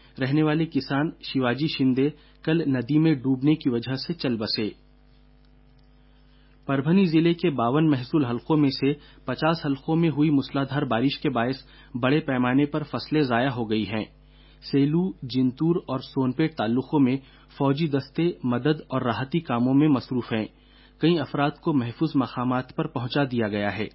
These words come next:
पाथरी तालुके के बोरगवाहान में सैलाब की वजह से एक खेत में कायम बकरी पालन मरकज की तकरीबन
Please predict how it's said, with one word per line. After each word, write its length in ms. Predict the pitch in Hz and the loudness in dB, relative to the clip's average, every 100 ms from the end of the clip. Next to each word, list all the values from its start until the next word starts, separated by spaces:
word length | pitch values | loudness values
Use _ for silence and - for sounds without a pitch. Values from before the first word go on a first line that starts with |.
| _ _ _ _ - - - | _ _ _ _ -20 -10 -2
पाथरी 340 | 127 127 180 | 0 0 -2
तालुके 500 | 175 139 147 143 165 | 0 0 0 0 -4
के 180 | 160 165 | -2 -2
बोरगवाहान 720 | 123 120 127 120 117 113 147 | 0 -2 -2 -2 -2 0 2
में 200 | 143 135 147 - - | 2 2 -2 -12 -20
सैलाब 460 | - 135 131 143 156 | -6 -4 0 -2 -2
की 80 | 170 | -2
वजह 240 | 147 135 | -2 -2
से 180 | 151 - 156 131 | -4 -4 -2 0
एक 120 | 139 | -2
खेत 320 | - 139 143 | -2 -2 0
में 100 | 165 | -2
कायम 360 | 143 123 139 139 | -2 -2 0 0
बकरी 300 | 113 - 147 | -2 -4 -4
पालन 340 | - 123 131 | -2 0 2
मरकज 360 | 120 110 - 151 | 0 -2 -4 -8
की 220 | - 135 127 - - _ | -6 -6 -6 -12 -20 _
तकरीबन 440 | 147 - 151 160 | -8 -4 0 0